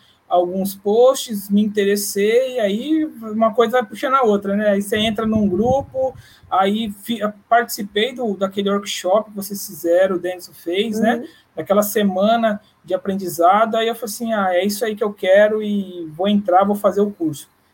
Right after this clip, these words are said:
Speaker 1: E aí eu me inscrevi e fiz todo o curso, esse Gestão dois ponto zero, eu achei fantástico, abriu minha mente, meu mindset hoje é outro, e lógico que é, tudo é um começo, né? Mas esse começo que vocês trouxeram pra mim foi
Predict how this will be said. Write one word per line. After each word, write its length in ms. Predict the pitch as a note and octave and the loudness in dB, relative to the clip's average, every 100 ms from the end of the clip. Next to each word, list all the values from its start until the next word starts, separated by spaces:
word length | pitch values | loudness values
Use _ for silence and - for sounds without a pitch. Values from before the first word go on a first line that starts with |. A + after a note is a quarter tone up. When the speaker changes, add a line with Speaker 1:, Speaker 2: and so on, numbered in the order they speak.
| _ G#3+ | _ -4
Speaker 1:
E 80 | |
aí 100 | A#3 | 0
eu 80 | A3 | 0
me 60 | B3 | 0
inscrevi 540 | - C#4+ C#4 B3 D4+ | -6 -4 -4 0 2
e 40 | F4 | 2
fiz 180 | F4 | 0
todo 220 | F4 F#4 F4+ | -2 -4 -4
o 60 | |
curso, 320 | - C#4+ D#4 | -6 -8 -8
esse 160 | G#3+ A3+ | -8 -4
Gestão 400 | A3 A3 G#3+ G#3+ | -4 -2 -2 0
dois 180 | G3+ G3+ | 0 0
ponto 300 | G3+ G3+ E3 | -2 -4 -2
zero, 320 | E3 F#3+ G#3 | 0 0 0
eu 140 | F3 | 0
achei 280 | E3+ - F3+ | -2 -4 -10
fantástico, 720 | - G3+ G3 F#3 D#3+ G3 - | -8 -4 -2 0 0 0 -2
abriu 200 | D#3+ F3 | -4 -2
minha 200 | F#3 F3 | -2 -2
mente, 480 | D#3+ F3+ G3+ F#3 D#3+ - _ _ | -2 -2 -2 -4 -10 -12 _ _
meu 140 | F3 F3+ | -2 2
mindset 600 | F#3 F#3 - F3+ F3+ - | 2 0 -2 -4 -4 0
hoje 200 | E3+ G3 | 2 4
é 60 | |
outro, 440 | F3 F3 G3+ G3+ G3+ - - - | 6 4 4 2 0 -4 -20 -10
e 640 | F3 F3 E3 D#3+ C#3+ C#3+ | -4 0 2 0 -2 -6
lógico 400 | D#3+ F3+ F#3+ G3 - | 0 4 2 0 -10
que 380 | F#3+ F3+ E3+ | -6 -2 0
é, 80 | D#3+ | 0
tudo 220 | D#3 G3 | -2 -2
é 20 | G#3 | 0
um 220 | G#3+ G#3 | 0 -4
começo, 580 | - A#3+ G3+ F3 - F#3 | 2 2 4 2 -2 0
né? 160 | G#3 | 2
Mas 300 | G3 F#3 F3+ | 2 0 0
esse 240 | G3+ G3+ G#3 | 0 0 0
começo 580 | A#3 G3+ G3+ A#3 - | 2 4 2 0 -6
que 100 | G3+ | -14
vocês 420 | G3+ G3 G3 A3 G#3 | -8 -6 -4 -6 -6
trouxeram 500 | G#3+ G#3 G#3 G#3 G3+ | -4 -2 0 -2 -2
pra 240 | G#3 F#3+ | 0 0
mim 400 | F3+ F3 G#3+ B3 | -2 -4 -2 -2
foi 460 | - - G3 A#3+ | -8 -6 -4 -4